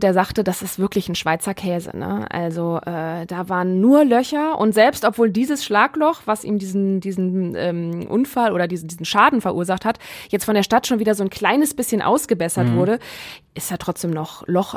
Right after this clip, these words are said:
Speaker 1: nach Loch sozusagen, ne?
Speaker 2: Ja.
Speaker 1: Und, ja.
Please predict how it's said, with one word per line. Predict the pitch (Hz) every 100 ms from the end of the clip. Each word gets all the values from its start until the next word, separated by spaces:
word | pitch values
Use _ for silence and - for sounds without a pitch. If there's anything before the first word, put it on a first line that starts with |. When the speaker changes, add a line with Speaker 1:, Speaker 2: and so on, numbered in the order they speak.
| -
Speaker 1:
nach | 175 170 185
Loch | 165 - -
sozusagen, | - 127 - 117 101 87 87 -
ne? | 165 127
Speaker 2:
Ja. | 139
Speaker 1:
Und, | 135 123 -
ja. | -